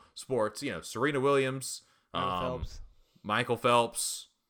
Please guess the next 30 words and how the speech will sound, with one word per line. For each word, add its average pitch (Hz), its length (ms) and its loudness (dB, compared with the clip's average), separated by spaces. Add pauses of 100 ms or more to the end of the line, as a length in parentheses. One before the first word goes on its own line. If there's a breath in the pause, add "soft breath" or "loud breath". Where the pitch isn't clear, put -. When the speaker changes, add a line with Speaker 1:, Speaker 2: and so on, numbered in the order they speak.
(800)
Speaker 1:
Simone 113 380 -2
Biles, 110 340 2
like, 107 400 -2 (320)
these 147 240 0
are 143 80 6
people 135 380 0
who 131 180 2
are 117 200 2
just 117 340 -6
phenomenal 117 680 -4
athletes, 104 480 -4
not 127 160 -4
even 120 140 -6
just 101 200 -10
good 113 160 0
at 110 100 -10
their 87 120 -2
one 98 320 -4
sport. 90 540 -6 (360 soft breath)
They're 120 140 -4
just 120 200 -8
phenomenal 110 600 -2
athletes 87 560 -8
who 95 380 -8 (560 soft breath)
we 180 140 -2
may 175 240 0
never 139 280 0
have 113 220 0
anyone 104 480 -2
who 107 300 -4